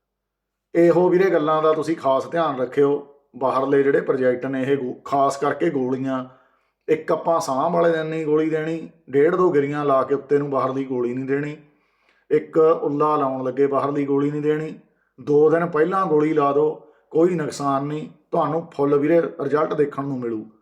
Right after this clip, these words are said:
ਜਿੰਨਾ ਗੋਲੀ ਦੇ ਵਿੱਚ ਅਸਰ ਹੈ ਉਹਨੇ ਆਪਣਾ ਪੂਰਾ ਦਿਖਾਉਣਾ ਜੇ ਤੁਹਾਡਾ ਜਾਨਵਰ ਤੰਦਰੁਸਤ ਹੈ।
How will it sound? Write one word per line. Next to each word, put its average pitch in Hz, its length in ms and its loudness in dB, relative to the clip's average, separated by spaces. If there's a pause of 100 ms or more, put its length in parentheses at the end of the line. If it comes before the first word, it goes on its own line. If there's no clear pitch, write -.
(1000)
ਜਿੰਨਾ 156 480 0
ਗੋਲੀ 147 280 0
ਦੇ 151 100 4
ਵਿੱਚ 147 240 2 (480)
ਅਸਰ 143 200 -2
ਹੈ 139 180 2
ਉਹਨੇ 165 220 -6
ਆਪਣਾ 151 300 -2
ਪੂਰਾ 139 360 -2
ਦਿਖਾਉਣਾ 127 440 -6 (420)
ਜੇ 143 120 2
ਤੁਹਾਡਾ 135 280 2
ਜਾਨਵਰ 131 340 -4
ਤੰਦਰੁਸਤ 123 580 -4
ਹੈ। 139 100 2